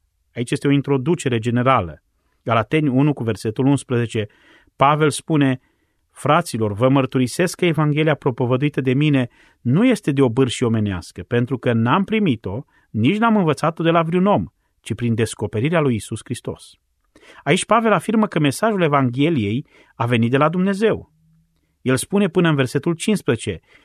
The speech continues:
„Cum Dumnezeu l-a pus deoparte, chiar din pântecele mamei, și l-a chemat prin harul său, a găsit cu cale să-l descopere în el pe fiul său,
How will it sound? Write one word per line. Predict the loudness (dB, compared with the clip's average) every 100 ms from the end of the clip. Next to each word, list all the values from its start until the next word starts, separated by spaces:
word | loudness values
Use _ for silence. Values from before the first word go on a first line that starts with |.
| _ _ _ _
„Cum | -2
Dumnezeu | 0 2 2 2 2
l-a | 2
pus | 0 -4
deoparte, | -2 0 0 -2 -2 -8
chiar | -2 -4
din | -2 -4
pântecele | -2 -2 -2 -2 -2
mamei, | 0 2 0
și | 0
l-a | -4
chemat | -2 -2 0 0 -4
prin | -4
harul | 0 0 -2
său, | -6 -2 0 0 -8 _ _ _ _
a | -4 0
găsit | 0 0 -4
cu | -4 -4
cale | 0 0
să-l | 0 -2
descopere | -2 -4 -2 -4 -2 -2
în | 0
el | -2
pe | -2 -6
fiul | -4 -2 -2
său, | -2 -2 -2